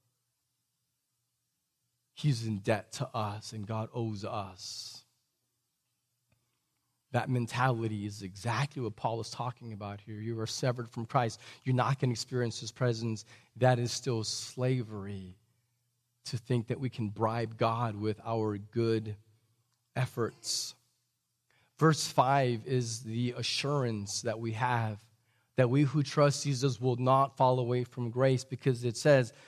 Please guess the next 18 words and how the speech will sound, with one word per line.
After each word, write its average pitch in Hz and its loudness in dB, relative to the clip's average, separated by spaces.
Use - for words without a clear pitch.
that - 2
through 175 8
the 143 4
Spirit, 160 4
by 143 8
faith, 156 6
we 170 4
ourselves 139 4
eagerly 165 4
wait 147 4
for 131 4
the 120 0
hope 139 2
of 135 4
righteousness. 113 0
We 131 0
have 135 4
this 131 -2